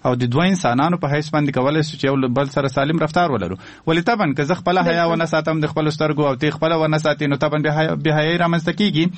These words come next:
او امکان لري چې غیر قانوني کارونه هم ترسره سي. نو دلته صرف په جنکیو یا په صرف په ښځو باندې راځي، دا شی وانه چې ونل جوماتونو نه دا ابلاغ وکړو چې،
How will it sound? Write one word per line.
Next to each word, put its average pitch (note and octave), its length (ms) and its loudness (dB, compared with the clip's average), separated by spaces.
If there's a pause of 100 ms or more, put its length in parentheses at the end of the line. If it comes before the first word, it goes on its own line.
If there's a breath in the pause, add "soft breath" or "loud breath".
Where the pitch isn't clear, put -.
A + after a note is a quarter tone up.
(260 loud breath)
او D3+ 60 4
امکان F3+ 320 2
لري F3+ 140 0
چې F3 280 0
غیر E3 200 0
قانوني E3+ 320 0
کارونه G3+ 400 2
هم A#3 60 0
ترسره D3+ 300 -2
سي. G#2+ 220 -4 (380 loud breath)
نو E3 80 2
دلته G3 580 2 (100)
صرف A3 340 -4
په D3 100 -2
جنکیو B2+ 540 0
یا D3+ 160 2
په - 100 -8
صرف F3+ 280 -2
په - 80 -4
ښځو F3 240 0
باندې E3 240 2
راځي، C3 280 2
دا D#3 240 2
شی D3+ 180 0
وانه D#3 260 2
چې F3+ 120 -2
ونل D#3 280 0
جوماتونو C3 420 2
نه C3+ 140 2
دا C#3+ 140 4
ابلاغ C#3 340 0
وکړو D3 180 -4
چې، C3+ 240 0